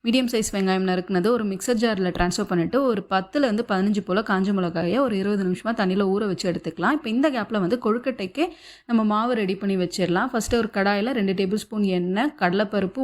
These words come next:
உளுத்தம்பருப்பு, கடுகு சேர்த்து நல்லா பொரிய விட்டுட்டு, ரெண்டு ரஃபா சாப் பண்ண வெங்காயத்தை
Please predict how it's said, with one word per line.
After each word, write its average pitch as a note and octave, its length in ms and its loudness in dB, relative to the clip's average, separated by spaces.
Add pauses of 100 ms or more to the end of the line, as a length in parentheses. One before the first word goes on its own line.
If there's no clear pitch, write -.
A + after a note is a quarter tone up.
உளுத்தம்பருப்பு, G3+ 760 -2
கடுகு G3+ 340 0
சேர்த்து G3 260 -6
நல்லா F#3+ 320 0
பொரிய A3+ 300 2
விட்டுட்டு, F#3 380 -4
ரெண்டு G#3 280 2 (720)
ரஃபா G3+ 340 2
சாப் A3+ 240 -2
பண்ண G3+ 240 0
வெங்காயத்தை G3+ 560 0